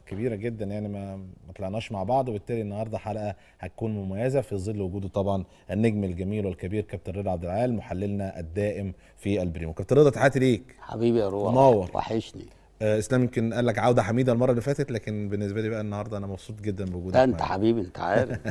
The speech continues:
Speaker 2: انت
Speaker 1: حبيبي.
Speaker 2: لعبت جنبي، اسلام ما لعبش جنبي. <laughs> انت لعبت جنبي
Speaker 1: انت كنت
Speaker 2: و-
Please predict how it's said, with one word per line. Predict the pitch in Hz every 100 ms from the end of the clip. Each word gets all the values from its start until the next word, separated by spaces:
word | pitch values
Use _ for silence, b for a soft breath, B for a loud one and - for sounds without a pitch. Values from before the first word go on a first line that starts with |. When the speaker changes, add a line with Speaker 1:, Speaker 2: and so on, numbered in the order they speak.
| -
Speaker 2:
انت | - - 135
Speaker 1:
حبيبي. | 90 117
Speaker 2:
لعبت | 117 123 120
جنبي، | 123 123
اسلام | 113 147 135
ما |
لعبش | 117 123 117
جنبي. | 110 117 104 110 -
<laughs> | -
انت | 151 143 135
لعبت | 131 135 -
جنبي | 113 120
Speaker 1:
انت | 131 120
كنت | 120
Speaker 2:
و- | 113